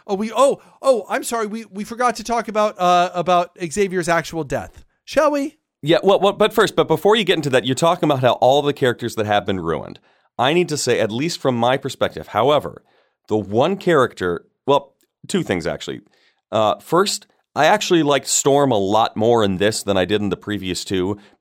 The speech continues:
Speaker 2: but I think that is largely because I don't really think they did Storm any service in the previous two. Um, this was the
Speaker 1: I
Speaker 2: first
Speaker 1: like Storm
Speaker 2: film where
Speaker 1: except
Speaker 2: I
Speaker 1: for
Speaker 2: saw
Speaker 1: one
Speaker 2: her
Speaker 1: thing. Can you guess? Can you guess what thing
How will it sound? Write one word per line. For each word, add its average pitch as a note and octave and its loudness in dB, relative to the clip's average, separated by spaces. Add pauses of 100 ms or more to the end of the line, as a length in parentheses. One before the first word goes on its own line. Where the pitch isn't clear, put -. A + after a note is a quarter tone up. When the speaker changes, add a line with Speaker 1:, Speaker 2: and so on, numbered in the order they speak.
(140)
Speaker 2:
but F#2 0
I A#2 2
think C#3 0
that A#2 2
is G#2 -6
largely A2 0
because G2 -2
I F2+ 2
don't G2 0
really F#2+ -2
think F#2 -4
they F2 -2
did E2+ -2
Storm F2 -2
any D#2+ -4
service D2+ -6
in E2 -6
the D#2 -12
previous C#2 -10
two. - -8 (540)
Um, F2+ 2 (260)
this B2+ -2
was D3 -4
the C#3 0
Speaker 1:
I - -4
Speaker 2:
first C3+ -6
Speaker 1:
like B2 2
Storm A#2+ 0
Speaker 2:
film G#2 2
where G#2+ 2
Speaker 1:
except F#2+ 2
Speaker 2:
I F#2+ -2
Speaker 1:
for G2+ 0
Speaker 2:
saw G2 2
Speaker 1:
one G2 2
Speaker 2:
her F#2+ -4
Speaker 1:
thing. F#3 -4
Can G3 -6
you G3+ -4
guess? F#3 -2 (240)
Can F#3+ -8
you G3+ -6
guess G3+ 0
what G3 -2
thing F#3 -6